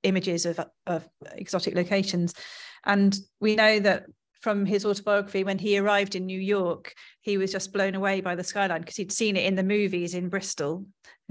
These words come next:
And he says that. So I just love this idea of his images of,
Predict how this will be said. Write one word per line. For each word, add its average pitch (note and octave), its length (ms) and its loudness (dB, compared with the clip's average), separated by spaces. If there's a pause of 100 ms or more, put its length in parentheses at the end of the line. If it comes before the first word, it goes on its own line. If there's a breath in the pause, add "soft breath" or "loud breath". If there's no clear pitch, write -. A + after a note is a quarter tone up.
(160)
And F#3+ 160 2
he F#3+ 80 2
says G3+ 300 2
that. F3 220 0 (380 loud breath)
So G#3+ 160 2
I G#3+ 60 6
just - 340 2
love A3+ 240 6
this G#3+ 180 0
idea G3+ 280 2
of F#3 60 -2
his G3 180 -4
images G#3+ 500 0
of, F#3+ 240 -4